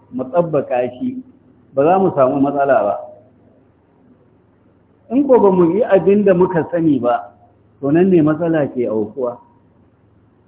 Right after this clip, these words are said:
In ni na sa son zuciya a matsayina na liman,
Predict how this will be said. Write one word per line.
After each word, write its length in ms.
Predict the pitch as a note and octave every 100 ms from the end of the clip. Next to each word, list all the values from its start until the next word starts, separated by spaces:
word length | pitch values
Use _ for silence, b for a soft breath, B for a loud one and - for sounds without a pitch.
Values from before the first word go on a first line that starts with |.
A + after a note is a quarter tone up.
| _ _ _ _ _ _ _
In 520 | D#3 F3+ G3 G3+ A#3 -
ni 280 | E3+ F#3 F#3+
na 140 | F#3 F#3
sa 200 | G3 F3
son 180 | F3+ D3+
zuciya 500 | D#3+ D3 C#3+ D3+ D3
a 20 |
matsayina 680 | C3+ C#3 D3 D3 D3+ D3+ D3
na 100 | D3+
liman, 440 | C3+ A#2 A2 G#2